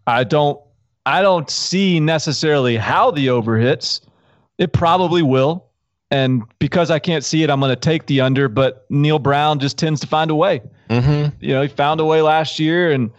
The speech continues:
Speaker 1: he'll find a way this year, even though Jarret Doege's his quarterback and it's just a, a very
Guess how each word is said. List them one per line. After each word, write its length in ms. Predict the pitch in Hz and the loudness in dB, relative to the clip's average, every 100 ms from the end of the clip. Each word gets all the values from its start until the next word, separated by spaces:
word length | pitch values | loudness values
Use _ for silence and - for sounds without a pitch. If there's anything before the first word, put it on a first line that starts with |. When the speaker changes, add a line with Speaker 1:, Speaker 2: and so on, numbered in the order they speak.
| - - _ _ | -20 -20 _ _
Speaker 1:
he'll 80 | 120 | -12
find 280 | - 147 165 | -2 -2 0
a 60 | 165 | 2
way 140 | 160 | 2
this 240 | 160 156 | 0 -2
year, 160 | 175 160 | 0 0
even 180 | 151 156 | 2 2
though 380 | 151 147 107 - _ _ 101 101 | 2 0 -4 -18 _ _ -18 -2
Jarret 560 | 139 156 - 127 - | 2 2 0 -12 -6
Doege's 420 | 156 151 147 156 | 0 0 0 -2
his 140 | 147 143 | -2 -4
quarterback 680 | 156 160 160 156 156 165 - | -2 0 2 2 2 2 0
and 320 | 123 110 - - - - _ _ _ - | -2 -4 -8 -20 -20 -20 _ _ _ -4
it's 220 | 135 - | -4 -2
just 240 | 156 - | -4 0
a, 200 | 139 120 - _ | 0 -2 -4 _
a 120 | 143 | -2
very 840 | 107 123 151 156 151 147 139 120 | 0 2 2 2 2 0 0 -2